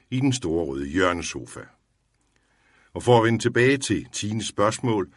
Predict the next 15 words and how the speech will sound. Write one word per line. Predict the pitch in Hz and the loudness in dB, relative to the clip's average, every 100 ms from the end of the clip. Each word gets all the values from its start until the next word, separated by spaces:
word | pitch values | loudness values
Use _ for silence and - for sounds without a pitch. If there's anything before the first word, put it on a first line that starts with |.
| _ _ | _ _
så | - 131 | -6 2
nej, | 117 85 76 - _ _ _ _ _ - | 2 2 -6 -12 _ _ _ _ _ 0
der | 104 | 4
har | 120 113 | 4 4
der | 107 | 2
været | 87 80 71 | 0 -2 0
faser, | 98 101 - 104 - _ _ | 0 2 0 -4 -6 _ _
hvor | 107 | 2
jeg | 104 104 | 4 6
ikke | 120 | 4
har | 131 | 2
fået | 120 104 90 | 0 2 2
et | 87 | 0
ord | 95 67 | -2 -6
indført. | 69 65 - - - | -12 -12 -12 -12 -16